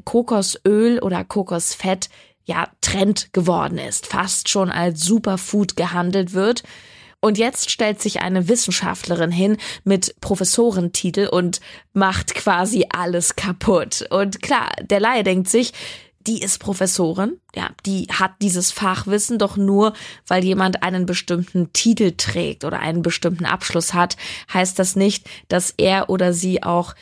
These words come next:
immer wissenschaftlich korrekt arbeitet und sauber recherchiert. Aber schauen wir uns nun die Fakten an, was sagt denn die Frau Professor Michels? Sie bemängelt, dass es keine Untersuchungen gibt, die beweisen, dass Kokosöl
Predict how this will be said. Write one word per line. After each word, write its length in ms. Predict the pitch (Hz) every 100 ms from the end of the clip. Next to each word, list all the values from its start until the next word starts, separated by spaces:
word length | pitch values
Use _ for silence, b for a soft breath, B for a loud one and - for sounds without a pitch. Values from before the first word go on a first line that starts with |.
| b
immer 480 | - 190 185 185 180
wissenschaftlich 720 | 196 - 175 185 180 - 180
korrekt 680 | - 180 180 175 - - - -
arbeitet 640 | 202 254 190 - - -
und 180 | 175 202
sauber 360 | 180 180 175
recherchiert. 640 | - - 185 180 - - -
Aber 360 | - 202 214 220 B B B
schauen 380 | - 240 254 262
wir 100 | 208
uns 180 | 214 208
nun 160 | 202
die 100 | 190
Fakten 500 | 185 202 110 - 220
an, 260 | - 196 185
was 240 | 175 -
sagt 280 | 165 151 -
denn 220 | 170 170 B B -
die 200 | 185 165
Frau 520 | - - 160 165 175 -
Professor 520 | 190 185 160 - 180
Michels? 420 | 156 - - -
Sie 80 | 220
bemängelt, 520 | 226 185 185 240 - B B B -
dass 140 | 190
es 180 | 185 -
keine 320 | - 180 226
Untersuchungen 840 | 196 196 170 165 214 208 180 170
gibt, 300 | 165 208 -
die 80 | 185
beweisen, 580 | 175 170 151 175 190 196
dass 220 | 170 -
Kokosöl 800 | - 185 180 185 - - 180 180